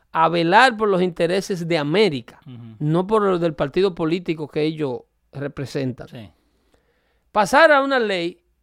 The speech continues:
Speaker 1: que protegiera el resultado de las elecciones. Le-, el, el, la Comisión Nacional de Elecciones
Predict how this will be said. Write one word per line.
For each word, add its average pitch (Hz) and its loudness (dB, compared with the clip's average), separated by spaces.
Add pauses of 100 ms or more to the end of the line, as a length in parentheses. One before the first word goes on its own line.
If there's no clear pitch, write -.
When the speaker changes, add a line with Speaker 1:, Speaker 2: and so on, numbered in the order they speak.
(140)
Speaker 1:
que 226 -2
protegiera 220 -2
el 156 -4
resultado 160 -2
de 151 0
las 151 -4
elecciones. 147 -8 (1000)
Le-, 175 -6
el, 190 -6
el, 185 -6
la 196 2
Comisión 233 -2
Nacional 247 2
de 214 2
Elecciones 185 -2